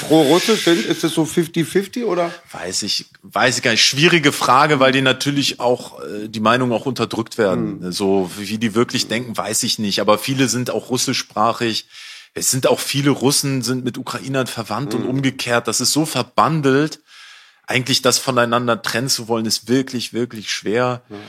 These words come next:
Speaker 2: Ähm, für mich ist der Krieg tragisch und, und
Speaker 1: Jeder
Speaker 2: ich
Speaker 1: Krieg, ja.
Speaker 2: bef-, genau, ich, ich bin, bin für den
Speaker 1: Mhm.
Speaker 2: Frieden und für alle Menschen und würd mich da auch auf gar keine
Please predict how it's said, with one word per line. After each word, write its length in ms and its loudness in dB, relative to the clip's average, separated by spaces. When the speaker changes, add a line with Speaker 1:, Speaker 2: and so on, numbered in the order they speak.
Speaker 2:
Ähm, 640 2
für 160 -8
mich 180 -4
ist 200 -2
der 80 0
Krieg 340 -10
tragisch 840 0
und, 300 -10
und 100 -6
Speaker 1:
Jeder 240 2
Speaker 2:
ich 80 -8
Speaker 1:
Krieg, 180 -4
ja. 80 -8
Speaker 2:
bef-, 320 -6
genau, 380 6
ich, 180 0
ich 220 -8
bin, 240 -6
bin 180 -2
für 140 -4
den 160 0
Speaker 1:
Mhm. 20 -4
Speaker 2:
Frieden 420 -4
und 140 -4
für 140 0
alle 180 2
Menschen 420 0
und 120 -4
würd 100 0
mich 140 -6
da 100 2
auch 220 2
auf 180 -8
gar 160 0
keine 300 -2